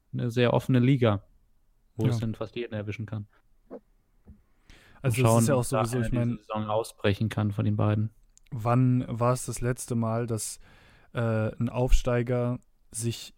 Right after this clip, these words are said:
Speaker 2: auch wirklich länger gehalten hat? Also jetzt, klar, wir haben natürlich Frankfurt, äh, die
Speaker 1: Das
Speaker 2: jetzt schon seit ein paar Jahren dabei sind und, äh,
Speaker 1: Ja, aber
Speaker 2: Freiburg
Speaker 1: also
Speaker 2: hatte ja
Speaker 1: Frankfurt
Speaker 2: auch
Speaker 1: würde
Speaker 2: mal
Speaker 1: ich
Speaker 2: das
Speaker 1: ja,
Speaker 2: eine
Speaker 1: also
Speaker 2: Jahr.
Speaker 1: Frankfurt war ja trotzdem nicht lange in der zweiten Liga jeweils. Also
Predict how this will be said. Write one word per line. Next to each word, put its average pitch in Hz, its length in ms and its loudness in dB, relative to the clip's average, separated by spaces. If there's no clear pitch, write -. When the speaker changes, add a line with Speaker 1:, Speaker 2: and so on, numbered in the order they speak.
Speaker 2:
auch 123 260 -2
wirklich 127 340 -4
länger 123 300 2
gehalten 113 440 -6
hat? 101 140 -8
Also 107 180 -8
jetzt, - 400 -8
klar, 110 240 -4
wir 107 80 -4
haben 113 140 0
natürlich 113 320 -4
Frankfurt, 135 580 -2
äh, 135 340 0
die 131 120 -6
Speaker 1:
Das 131 40 0
Speaker 2:
jetzt 135 200 -4
schon 131 240 0
seit 123 280 -2
ein 120 80 -4
paar 123 160 4
Jahren 127 220 2
dabei 123 300 2
sind 123 200 0
und, 120 260 -2
äh, 117 280 0
Speaker 1:
Ja, 107 280 -2
aber 120 280 0
Speaker 2:
Freiburg 123 340 6
Speaker 1:
also - 60 -2
Speaker 2:
hatte 123 180 0
ja 120 80 2
Speaker 1:
Frankfurt - 100 4
Speaker 2:
auch 123 60 0
Speaker 1:
würde 120 140 6
Speaker 2:
mal - 20 4
Speaker 1:
ich 110 40 0
Speaker 2:
das 123 100 4
Speaker 1:
ja, 117 60 2
Speaker 2:
eine 117 80 0
Speaker 1:
also 113 120 4
Speaker 2:
Jahr. 104 100 -6
Speaker 1:
Frankfurt 113 520 -2
war 117 80 0
ja 113 140 0
trotzdem - 520 -2
nicht 113 180 -2
lange 113 280 0
in 110 100 0
der 107 100 -4
zweiten - 380 -10
Liga 113 220 -6
jeweils. 110 460 -6
Also 113 200 -2